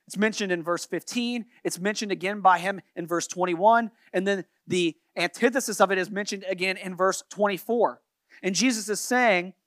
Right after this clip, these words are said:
"If you love me," because you're claiming to love me, right? Peter had just got done saying he would die for Jesus 'cause he loves him so much. "If you really love me, you will show it and display it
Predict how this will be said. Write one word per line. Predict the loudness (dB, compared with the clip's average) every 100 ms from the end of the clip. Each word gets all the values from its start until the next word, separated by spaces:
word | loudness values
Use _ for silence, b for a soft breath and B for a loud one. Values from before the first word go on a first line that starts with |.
| _
"If | 0 0
you | 4 4 4
love | 8 8 8 4
me," | -10 -14 _ _ _ _ _ _ _ _ _ _ _ _ _
because | 0 2 2
you're | 2
claiming | 6 6 6 2
to | 2
love | 2 2
me, | -2
right? | 2 2
Peter | 4 4 6
had | 6
just | 2 2
got | 2 4
done | 2
saying | 2 -2
he | -2 -4
would | -2 4
die | 6 6 4
for | 2
Jesus | -2 -2 -4 -6
'cause | -6
he | -2
loves | 2 0 0
him | -10
so | -8
much. | -8 -10 -14 -20 b b 2
"If | 2
you | 2 0
really | 2 4 4 0 B -6
love | 6 8 8 6
me, | -2 -2 -6 b
you | 0 2
will | 2
show | 0 6 8 8
it | 6 0 _ -2
and | -2 0
display | -2 -2 4 8 8
it | 6 0